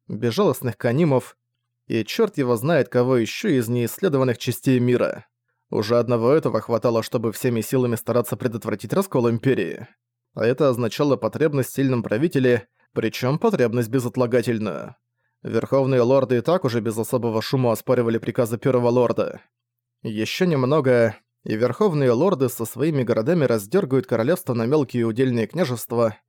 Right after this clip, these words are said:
Если такое случится, ничто уже не помешает врагам цивилизации без особых хлопот давить их по одному до тех пор, пока от Алеры не останется и следа. Фиделио снова поморщился.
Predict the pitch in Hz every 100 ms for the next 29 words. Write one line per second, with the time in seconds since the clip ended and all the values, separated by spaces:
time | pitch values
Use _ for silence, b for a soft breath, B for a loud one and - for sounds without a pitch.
0 | _ _ - 127 92 135 123 120 156 120
1 | 117 110 202 - 131 123 - _ _ _
2 | 151 143 - 185 123 117 110 113 110 127
3 | 117 120 117 113 110 110 110 110 143 -
4 | 110 113 117 123 117 - 113 - 131 117
5 | 117 127 - 127 117 113 117 123 117 117
6 | - 147 131 - _ _ _ 131 117 120
7 | 110 110 107 117 156 202 - 117 101 117
8 | 107 120 110 110 - - _ _ _ _
9 | - 98 117 147 131 - 127 135 117 127
10 | 139 135 - 104 - - -